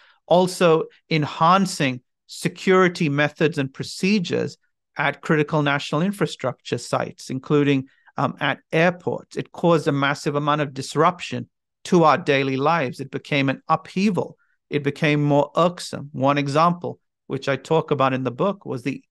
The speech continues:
two thousand six airline liquid bomb plot, in which Al-Qaeda planned to blow up several transatlantic flights from the U K to the U S and Canada. Now,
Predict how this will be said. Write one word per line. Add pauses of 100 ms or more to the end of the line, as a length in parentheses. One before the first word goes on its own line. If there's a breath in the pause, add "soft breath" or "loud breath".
(200)
two
thousand
six
airline
liquid
bomb
plot, (440)
in
which
Al-Qaeda (720)
planned
to
blow
up (400)
several
transatlantic
flights
from
the (140)
U
K
to
the (100)
U
S
and
Canada.
Now,